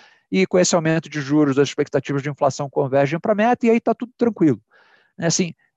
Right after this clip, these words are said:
essa é a esperança, mas pra isso a gente precisa que o ciclo político, é, é, de verdade,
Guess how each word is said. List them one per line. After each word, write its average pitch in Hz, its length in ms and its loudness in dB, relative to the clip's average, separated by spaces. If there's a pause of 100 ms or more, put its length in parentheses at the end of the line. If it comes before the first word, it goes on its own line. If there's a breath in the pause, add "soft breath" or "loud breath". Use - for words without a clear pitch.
(120)
essa 190 300 2
é 202 40 6
a - 20 4
esperança, 160 580 0
mas 139 160 -4
pra 185 180 -2
isso 170 220 2
a 165 60 2
gente 170 180 -6
precisa - 340 -4
que 190 120 -8
o - 20 -10
ciclo 170 380 -6
político, 151 680 -6 (200)
é, 143 360 4 (400)
é, 143 300 2
de 135 220 -6
verdade, 151 640 0